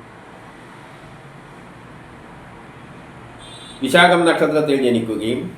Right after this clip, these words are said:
അവരുടെ ജന്മമാസം വൃശ്ചികമോ ധനുവോ ആവുകയാണെങ്കിൽ ജോലി കിട്ടാം, പ്രമോഷൻ കിട്ടാം, പുതിയ കർമ്മങ്ങളിൽ ഏറ്റെടുക്കാൻ പറ്റിയ നല്ലൊരു ദിവസമാണ്.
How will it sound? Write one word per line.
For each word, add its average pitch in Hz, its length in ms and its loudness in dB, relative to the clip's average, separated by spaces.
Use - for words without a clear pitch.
അവരുടെ 170 320 6
ജന്മമാസം 165 480 4
വൃശ്ചികമോ 151 500 2
ധനുവോ 143 400 6
ആവുകയാണെങ്കിൽ 127 600 -2
ജോലി 123 320 0
കിട്ടാം, 139 320 -2
പ്രമോഷൻ 131 520 0
കിട്ടാം, 120 280 -2
പുതിയ 120 180 -4
കർമ്മങ്ങളിൽ 123 600 -2
ഏറ്റെടുക്കാൻ 107 460 -6
പറ്റിയ 98 200 -6
നല്ലൊരു 95 340 -6
ദിവസമാണ്. - 460 -10